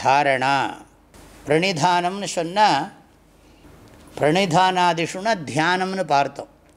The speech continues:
தியானம் முதலானவைகள்ல, அதாவது பகவான் வந்து வரையறைக்கு அன்லிமிட்டட்னு அர்த்தம். சர்வ உபாதி வினிர்முக்தத்வாத். அவருக்கு ஒரு லொக்கேஷனோ,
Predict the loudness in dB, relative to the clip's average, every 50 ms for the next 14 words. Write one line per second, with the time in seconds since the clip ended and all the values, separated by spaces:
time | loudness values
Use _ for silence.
0 | _ -10 -6 -2 -2 0 0 0 -2 -2 -2 -2 -2 0 2 2 2 2 2 0
1 | -2 -2 -2 -2 0 2 2 2 2 0 -2 -6 -10 -16 -20 -20 _ _ _ _
2 | _ _ _ _ _ _ _ _ _ _ -10 -4 0 2 4 4 4 4 2 0
3 | -2 -2 -4 -2 0 2 4 4 6 4 4 2 0 -4 -8 -8 -8 -6 -4 -2
4 | 0 0 0 0 0 0 2 2 2 2 2 2 0 -2 -6 -8 -10 -6 -2 -2
5 | -2 -2 0 0 0 0 -2 -2 0 0 0 0 0 -2 -6 -6 -8 -10 -18 -20
6 | -20 _ _ _ _ _ -20 -20 -20 _ _ _ _ _ -20 _ _ _ -20 -20
7 | -20 -20 -20 _ _ _ _ -12 -8 -4 -2 0 0 0 0 2 2 2 2 2
8 | 0 -2 0 2 2 4 4 2 0 0 -4 -4 -4 -4 -4 -4 -4 -4 -4 -6
9 | -6 -8 -4 -2 -2 -2 -2 -4 -4 0 2 2 4 2 2 -2 -4 -10 -18 -20
10 | -20 _ _ _ _ _ _ _ _ _ _ _ _ _ _ _ _ _ _ _
11 | _ _ _ _ _ _ _ _ _ _ _ _ -6 -2 0 0 2 0 0 -2
12 | -4 -6 -6 -4 -4 -2 -2 -2 -2 -2 -4 -2 -2 0 0 0 0 -2 -2 -2
13 | 0 0 0 0 0 -2